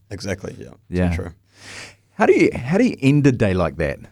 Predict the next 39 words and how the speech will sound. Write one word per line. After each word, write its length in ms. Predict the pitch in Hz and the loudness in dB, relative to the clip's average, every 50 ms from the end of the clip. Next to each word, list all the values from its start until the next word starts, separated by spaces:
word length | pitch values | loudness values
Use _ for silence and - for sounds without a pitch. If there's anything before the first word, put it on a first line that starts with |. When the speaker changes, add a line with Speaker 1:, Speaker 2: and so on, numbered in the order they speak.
| _ _ _ _ - - - | _ _ _ _ -20 -4 0
Speaker 2:
'Cause, 160 | - - - | 0 0 0
uh, 180 | - 127 120 - | 0 -2 -2 2
at 180 | - 175 196 196 | 2 0 2 4
what 180 | 208 247 247 | 2 2 2
point 280 | 247 - 233 196 170 151 | 2 0 0 0 2 2
do 60 | - 151 | 2 2
you 80 | 135 | 4
go, 420 | 120 127 123 117 113 113 113 110 101 - - _ _ _ _ | 4 6 6 6 8 6 6 4 2 -2 -8 _ _ _ _
"My 160 | - 117 110 110 | 0 2 4 6
work 260 | 113 117 117 113 - | 6 6 6 4 4
is 100 | 120 107 - | 0 0 2
done 220 | 113 107 104 104 | 2 2 2 2
for 60 | - 85 | 0 -2
the 80 | 101 | -2
day, 320 | 87 98 95 95 92 92 85 | 0 2 4 4 4 4 2
I'm 180 | 92 95 92 | 2 0 0
heading 260 | 92 101 90 92 87 | 0 0 -2 -2 -2
home"? 380 | 85 78 92 87 78 69 - - - _ _ - | -2 -2 -2 -2 -2 -2 -6 -10 -14 _ _ -12
<laughs> 120 | 101 95 - _ _ _ - - - - - - _ _ | -12 -12 -12 _ _ _ -20 -20 -20 -20 -20 -20 _ _
Speaker 1:
So 540 | - - - 107 104 107 104 98 95 95 | -4 2 4 4 6 6 4 4 2 0
Blair 320 | 92 95 104 110 120 123 104 95 | -2 0 2 4 4 4 4 4
Ensor 240 | 98 92 - 92 87 | 2 0 0 -2 -2
and 100 | 87 85 | 0 0
I 100 | 85 87 | -2 -2
were 240 | 85 85 85 87 87 | -2 -2 -4 -4 -4
still 680 | - - - - - 95 92 92 90 90 90 87 87 - | -6 -8 -10 -6 -2 0 0 2 2 0 0 -2 -4 -4
at 200 | - 85 - - | -6 -8 -8 -8
the 60 | - - | -10 -10
scene 680 | - - - - 85 90 87 85 85 80 80 82 - - | -8 -6 -6 -4 -4 -4 -4 -4 -6 -8 -10 -12 -14 -14
at, 160 | - 78 - | -16 -16 -16
I 20 | - | -18
think, 300 | - - - - - _ | -20 -18 -20 -20 -20 _
eleven 520 | - - - - 82 85 90 87 87 87 85 | -18 -16 -14 -10 -6 -6 -4 -4 -4 -6 -8
thirty 480 | - - - - 87 90 90 - 87 87 | -10 -12 -12 -10 -8 -8 -8 -8 -8 -6
that 220 | - - - - | -6 -8 -8 -8
night. 260 | - 87 98 143 - - _ _ _ | -8 -8 -6 -8 -8 -12 _ _ _
Speaker 2:
Mm. 240 | 82 82 82 82 80 87 92 _ _ _ - | -12 -12 -10 -10 -12 -16 -20 _ _ _ -6
Speaker 1:
And, 320 | - 92 95 95 95 98 | -4 -2 0 0 0 2
um, 560 | 98 98 98 98 95 95 95 95 90 82 - | 2 2 2 2 0 0 -2 -2 -4 -4 -8